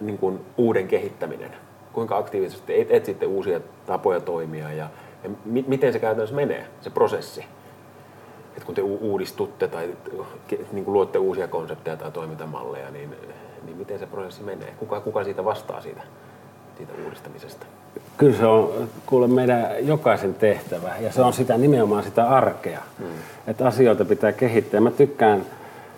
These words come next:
Speaker 2: nobelisti Bengt Holmströmin ajatuksesta siitä, että, että tota, niukkuus luo innovaatioita. On se sitten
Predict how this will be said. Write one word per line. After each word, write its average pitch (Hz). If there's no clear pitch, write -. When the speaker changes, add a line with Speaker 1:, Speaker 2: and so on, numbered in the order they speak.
Speaker 2:
nobelisti 120
Bengt 117
Holmströmin 104
ajatuksesta 101
siitä, 92
että, 90
että -
tota, 101
niukkuus 117
luo 107
innovaatioita. 95
On 117
se 101
sitten 104